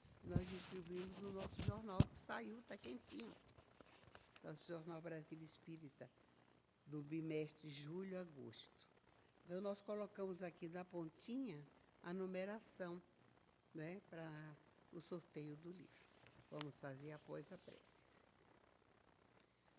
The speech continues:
Então, vamos levar o nosso pensamento a Jesus,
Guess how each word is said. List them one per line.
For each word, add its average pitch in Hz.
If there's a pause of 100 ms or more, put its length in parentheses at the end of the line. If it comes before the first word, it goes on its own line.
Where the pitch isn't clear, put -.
(100)
Então, 156
vamos 143
levar 135
o 139
nosso 143
pensamento 139
a 151
Jesus, 143